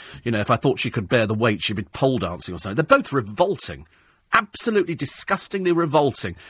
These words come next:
She's, she's, she's, she talks Jewish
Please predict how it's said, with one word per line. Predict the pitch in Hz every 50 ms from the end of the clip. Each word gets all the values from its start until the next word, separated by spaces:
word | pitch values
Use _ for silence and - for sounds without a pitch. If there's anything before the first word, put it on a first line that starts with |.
| - -
She's, | - - - 170 175 170 147 - - -
she's, | 143 208 196 165 - -
she's, | - - - 214 196 160 - - _ _ _ _ _ _ _ _
she | - - - 214 208 156 - - - -
talks | - 269 269 202 - -
Jewish | 120 110 151 240 233 131 85 - - - -